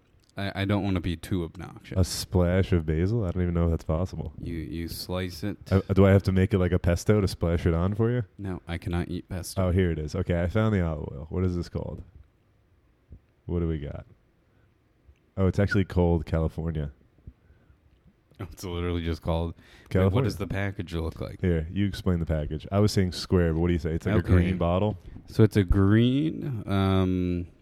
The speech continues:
Speaker 1: uh, well, I don't know why I can't speak. It's, <laughs> it's a green, like, kinda rectangular bottle. It's made of glass. It says California Olive Ranch Destination.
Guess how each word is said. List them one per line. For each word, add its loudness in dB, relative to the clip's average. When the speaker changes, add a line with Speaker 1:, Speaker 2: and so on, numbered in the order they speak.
Speaker 1:
uh, -4
well, -8
I -10
don't -6
know -4
why -6
I -8
can't -14
speak. -14
It's, -8
<laughs> -12
it's -2
a 2
green, 2
like, -2
kinda 0
rectangular 0
bottle. -4
It's -4
made -2
of -10
glass. -4
It -6
says -2
California -2
Olive -4
Ranch -4
Destination. -4